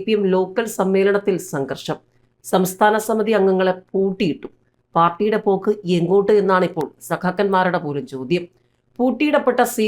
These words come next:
പി എം സംസ്ഥാന സമിതി അംഗങ്ങൾ പുറത്ത്. സംഘർഷാവസ്ഥ തുടരുന്നു. പുറത്തേക്ക് വന്ന സംസ്ഥാന സമിതി അംഗം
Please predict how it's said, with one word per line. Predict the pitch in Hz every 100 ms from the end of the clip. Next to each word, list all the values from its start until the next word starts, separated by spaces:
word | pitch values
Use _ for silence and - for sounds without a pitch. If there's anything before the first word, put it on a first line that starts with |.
| 214
പി | 226
എം | 220
സംസ്ഥാന | 196 185 214 214 208
സമിതി | 208 196 196
അംഗങ്ങൾ | 190 190 185 165
പുറത്ത്. | 175 180 143 - _ _ _ -
സംഘർഷാവസ്ഥ | 190 180 202 190 202 190 190 190 165 - -
തുടരുന്നു. | 156 170 190 208 220 _
പുറത്തേക്ക് | 185 190 190 220 220
വന്ന | 208 202 185
സംസ്ഥാന | 175 175 196 202 208
സമിതി | 208 202 202
അംഗം | 196